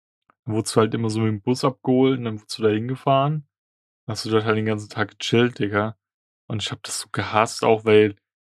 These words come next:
ich noch in dieser jüngeren Gruppe war und die ältere Gruppe, die durfte dann an den See und so schwimmen gehen.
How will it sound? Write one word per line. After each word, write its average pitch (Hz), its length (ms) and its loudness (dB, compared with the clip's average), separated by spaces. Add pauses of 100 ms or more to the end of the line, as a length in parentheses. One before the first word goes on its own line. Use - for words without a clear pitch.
(140)
ich 123 140 -6
noch 117 100 0
in 113 100 -2
dieser 110 220 -2
jüngeren 113 520 0
Gruppe 131 360 -2
war 127 160 6
und 117 60 -2
die 120 100 0
ältere 123 340 0
Gruppe, 120 300 -8
die 110 160 -10
durfte 127 340 0
dann 117 200 2
an 113 120 -2
den 110 160 -4
See 120 360 2
und 147 140 2
so 117 220 -4
schwimmen 143 460 -4
gehen. 147 380 0